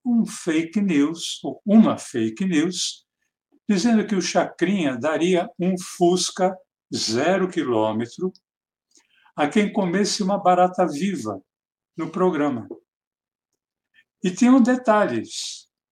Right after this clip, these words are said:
que, que eram dados, que o participante não precisaria se preocupar em levar a barata, porque ela seria oferecida pela produção do Chacrinha.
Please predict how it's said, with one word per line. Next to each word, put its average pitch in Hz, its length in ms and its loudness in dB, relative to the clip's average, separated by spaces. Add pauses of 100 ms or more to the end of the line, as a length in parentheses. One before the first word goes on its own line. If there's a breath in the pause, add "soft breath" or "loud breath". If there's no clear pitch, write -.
(880)
que, 123 560 -2
que 151 80 -2
eram 147 240 0
dados, 123 440 0
que 151 300 -2 (380)
o 151 680 2
participante 196 720 0
não 202 280 2 (160)
precisaria 185 720 0
se - 240 -4
preocupar 185 480 0
em 202 60 -2
levar 175 320 2
a 180 40 4
barata, 170 600 -2 (480)
porque - 160 -6
ela 180 380 0
seria 160 580 -2
oferecida 160 760 -2
pela 175 200 -2
produção 170 480 -6
do 156 80 -12
Chacrinha. 151 540 -6